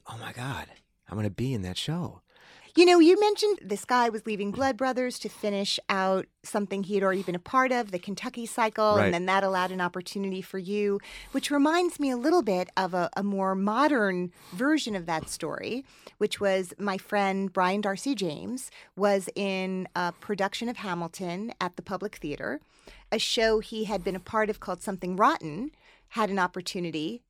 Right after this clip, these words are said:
Speaker 1: Mm-hmm.
Speaker 2: uh, for him to go forward with it. You had been a part of Something Rotten before you came on to Hamilton,
Speaker 1: Mm-hmm.
Speaker 2: um, and so you left, giving,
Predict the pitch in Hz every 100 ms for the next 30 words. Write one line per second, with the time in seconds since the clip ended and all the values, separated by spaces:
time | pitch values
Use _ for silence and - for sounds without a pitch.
0 | _ 185 175 170 165 165 - - - 202
1 | 180 190 180 185 175 - 170 156 147 147
2 | 160 208 - _ _ - 202 190 180 220
3 | 214 196 233 214 226 - 202 208 196 190
4 | 190 185 180 180 - 247 302 302 - 185
5 | 170 156 156 175 151 143 - 165 208 101
6 | 98 117 - - - 196 190 185 175 190
7 | 196 - 196 180 180 175 170 175 170 226
8 | 147 254 - - _ _ _ _ _ -
9 | 185 220 190 185 180 180